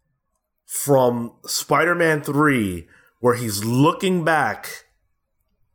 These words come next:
at, at, I, I think he's looking, he's looking back at Peter, and he's, like, doing that wink.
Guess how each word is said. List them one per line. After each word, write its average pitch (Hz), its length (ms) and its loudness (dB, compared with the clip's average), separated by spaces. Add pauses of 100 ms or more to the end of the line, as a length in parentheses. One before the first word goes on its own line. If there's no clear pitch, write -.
(220)
at, - 340 -2 (200)
at, 120 180 0
I, 113 280 -2
I 104 40 -8
think 160 200 0
he's 147 120 -2
looking, 143 180 -2
he's 107 460 -8
looking 165 160 -2
back 147 200 0
at 127 120 -4
Peter, 113 540 2 (260)
and 123 120 -2
he's, 123 180 0
like, 107 340 -2
doing 131 260 2
that 113 260 0
wink. 131 420 0